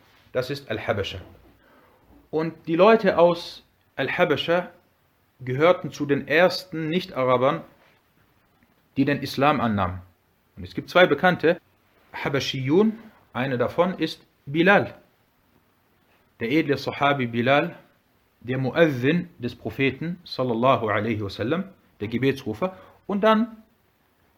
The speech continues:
ein anderer Mukhadram, und zwar An-Najashi. An-Najashi war der, einer der Führer aus Bilad al-Habasha. Und wie gesagt, diese Leute gehören zu den Vorreitern unter den Nicht-Arabern, die den Islam annahmen.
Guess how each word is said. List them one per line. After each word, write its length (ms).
ein 140
anderer 580
Mukhadram, 800
und 140
zwar 200
An-Najashi. 560
An-Najashi 600
war 140
der, 320
einer 240
der 100
Führer 600
aus 260
Bilad 500
al-Habasha. 560
Und 100
wie 100
gesagt, 440
diese 200
Leute 400
gehören 460
zu 140
den 180
Vorreitern 680
unter 300
den 180
Nicht-Arabern, 720
die 140
den 160
Islam 440
annahmen. 340